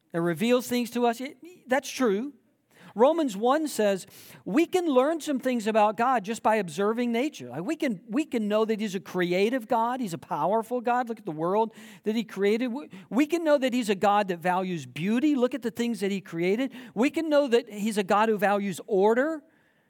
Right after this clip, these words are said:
right? Because life is ordered. But the clearest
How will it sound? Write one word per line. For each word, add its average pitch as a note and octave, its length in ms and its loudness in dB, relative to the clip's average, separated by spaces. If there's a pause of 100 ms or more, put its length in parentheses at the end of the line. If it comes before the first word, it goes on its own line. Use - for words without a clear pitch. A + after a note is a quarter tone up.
(480)
right? - 160 -12
Because G#3 320 0
life F#3 360 2
is G#3+ 180 -4
ordered. A#3+ 640 2 (2000)
But B3+ 240 0 (420)
the A3 140 0
clearest C#4 1040 -2